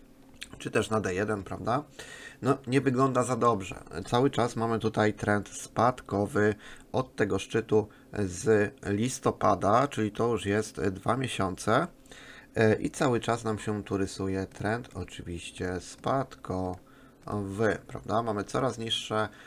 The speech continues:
e, dołki, coraz, e, niższe szczyty, więc cały czas trend spadkowy. I teraz tak, jeżeli tutaj nie odbijemy z tej strefy, którą tutaj sobie wyznaczyliśmy popytowej,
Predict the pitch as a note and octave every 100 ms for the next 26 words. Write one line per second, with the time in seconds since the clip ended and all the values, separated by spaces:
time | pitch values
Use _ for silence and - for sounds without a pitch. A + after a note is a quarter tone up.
0 | - - G#2 G2+ G#2 A2+ G#2+ G#2 - G2+
1 | G#2 G#2+ - F2 G2+ G#2 G2+ G#2 G2+ G2+
2 | G2+ G2 G#2+ A#2 - A2 - A2 G#2+ -
3 | G#2 G#2+ - - - G#2+ - D3 C#3+ C3+
4 | G#2+ A2 - - - - G2 G2+ G2+ F#2+
5 | - - - G#2+ - A#2+ A#2+ F#2+ - -
6 | - A2+ - B2+ B2+ - G2 G#2 G#2 E3
7 | A#3+ E3+ D3 B2+ B2 G#2 A#2+ D#3 C3+ -
8 | G#2 - A#2+ C#3 - G#2+ - A2 G#2 G2
9 | - G#2 G2 G2+ - G2+ G2 A#2 - A2
10 | - G#2+ - G2 G2+ C3+